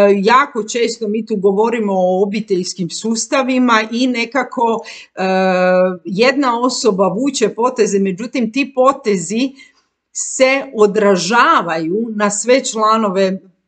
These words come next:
najčešće, jel, od obiteljskog sustava. I onda šta? E, mm, osoba jednostavno nepromišljenim trošenjem ili nepromišljenim zaduživanjem ili,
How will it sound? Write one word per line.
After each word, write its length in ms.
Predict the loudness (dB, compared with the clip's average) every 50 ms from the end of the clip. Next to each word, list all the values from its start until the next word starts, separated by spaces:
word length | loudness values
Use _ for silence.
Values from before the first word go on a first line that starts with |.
| _ _ _ _
najčešće, 1080 | -4 0 2 2 2 2 2 0 -4 -2 -2 0 0 0 0 -2 -6 -4 -4 -4 -4 -4 -10 _ _ _ -4
jel, 300 | 0 2 2 2 2 0 -2 -4 -4
od 260 | -4 -4 -2 -2 -2 0
obiteljskog 840 | 0 2 2 2 0 -2 -6 -4 -4 -6 -6 -6 -6 -8 -8 -8 -8
sustava. 580 | -10 -10 -10 -10 -10 -12 -14 -16 -18 -18 -18 -20 _ _ _ _ -8
I 180 | -4 0 2 2
onda 280 | 2 2 0 0 -2
šta? 480 | -4 -4 -4 -2 -2 -4 -4 -6 -14 _ -8
E, 320 | -6 -4 -4 -4 -6 -8 -10 -16 -20 _ _ _ _ _ -10 -8
mm, 680 | -6 -6 -4 -4 -4 -4 -4 -6 -6 -8 -10 -12 -14 -16 _ _ _ _ _ _ _ _ _ -10
osoba 420 | -4 -2 -2 -2 -2 -2 -2 0 0
jednostavno 1160 | 0 0 0 -2 0 -2 -4 -4 -4 -4 -4 -4 -2 -2 -2 -2 0 0 0 -2 -4 -6 _ _ _ _ _ _ _ _ -2
nepromišljenim 1120 | 2 2 2 2 2 0 2 2 4 2 2 0 -2 -2 -2 -2 0 0 0 -2 -4 -2
trošenjem 680 | -2 -2 -2 -2 -4 -6 -8 -8 -8 -10 -8 -8 -6 -4
ili 300 | -2 0 0 0 2 2
nepromišljenim 1160 | 4 4 2 2 2 0 0 0 2 2 2 2 0 -2 -6 -4 -4 -2 -2 -2 -2 -2 -2 -2
zaduživanjem 1120 | 0 0 0 0 0 -2 -2 -2 0 0 0 0 0 -2 -4 -6 -6 -6 -6 -6 -8 -8 -4
ili, 460 | -2 0 0 2 2 2 0 -2 -4